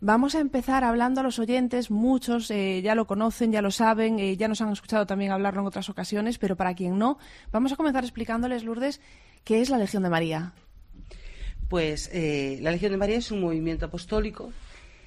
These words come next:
Speaker 2: que, cuyo carisma es, eh, se basa mucho en la devoción a María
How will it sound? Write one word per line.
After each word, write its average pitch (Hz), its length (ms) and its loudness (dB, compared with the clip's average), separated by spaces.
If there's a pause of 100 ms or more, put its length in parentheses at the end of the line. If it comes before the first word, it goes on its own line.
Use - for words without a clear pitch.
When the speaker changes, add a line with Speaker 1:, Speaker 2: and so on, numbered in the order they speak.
(240)
Speaker 2:
que, 170 560 0
cuyo 196 220 0
carisma 214 520 0
es, 226 460 -4
eh, 170 300 -4
se 214 140 -4
basa 226 240 0
mucho 233 500 0
en 180 340 2
la 180 80 2
devoción 180 400 -2
a 233 60 2
María 220 480 -2